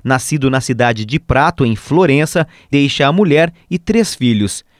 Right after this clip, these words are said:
Ele foi vítima de um câncer de pulmão descoberto há pouco tempo. Paolo Rossi foi autor dos três gols da Itália na vitória sobre o Brasil por três a dois na Copa do Mundo de mil novecentos e oitenta e dois.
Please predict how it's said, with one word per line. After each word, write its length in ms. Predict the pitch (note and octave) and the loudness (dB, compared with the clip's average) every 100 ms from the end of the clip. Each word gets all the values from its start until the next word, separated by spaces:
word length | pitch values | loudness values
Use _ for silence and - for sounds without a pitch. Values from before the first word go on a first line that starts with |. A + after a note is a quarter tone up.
| _ | _
Ele 120 | G2+ | -6
foi 180 | A2 B2 | -2 -2
vítima 320 | A2+ D#3 C#3 | -2 -4 -4
de 140 | B2 F3+ | -4 -4
um 80 | F#3+ | -6
câncer 420 | - D3+ E3+ A2+ | -4 -4 -4 -6
de 100 | G#2 | -4
pulmão 400 | G#2 F#2+ C#3 D#3 - _ | -4 0 0 -2 -8 _
descoberto 540 | D3+ - C#3 C#3 D3+ | -12 -4 0 0 0
há 20 | D#3 | -2
pouco 320 | D#3+ D#3 F3 | -2 -2 -4
tempo. 480 | - A#2+ A#2+ F#2 - _ _ - | 0 0 0 -4 -10 _ _ -6
Paolo 340 | - G#2 G#2 F#2 | 0 2 2 0
Rossi 460 | F#2+ D3+ D#3+ E3 E3+ | 2 0 2 -2 -2
foi 160 | - E3+ | -2 0
autor 400 | C#3 A#2 D3 E3+ | 0 2 2 2
dos 300 | D#3 D#3+ - | 2 0 -2
três 420 | - E3 F#3 F3 A2+ | 0 2 2 2 -4
gols 380 | A2 D3+ E3 | 0 2 2
da 120 | A#2 A2 | 0 -4
Itália 440 | - A#2 C3+ C#3 | 0 0 0 0
na 100 | C3 | -2
vitória 380 | A2+ G#2+ C3+ B2+ | -4 0 0 0
sobre 220 | - C3 | 2 0
o 20 | |
Brasil 360 | A2 A#2+ G2+ E3+ | 2 0 0 -2
por 180 | - A#2+ | -2 -4
três 320 | D3+ F#3 E3 | 0 0 2
a 60 | |
dois 260 | A2+ C3 D#3 | 0 0 0
na 100 | D#3+ | -2
Copa 280 | - D#3 D3 | -2 -2 0
do 100 | B2 | -2
Mundo 240 | C3 D#3+ | -2 -2
de 140 | C3+ C#3+ | -2 -4
mil 200 | D#3+ F#3 | -2 -2
novecentos 560 | E3 D3+ E3 D#3+ D#3 | -2 -4 -6 -4 -2
e 40 | D#3+ | -2
oitenta 360 | D3 D#3+ D#3 | -2 -6 -2
e 60 | E3+ | -4
dois. 420 | A#2 B2+ B2+ | 2 2 2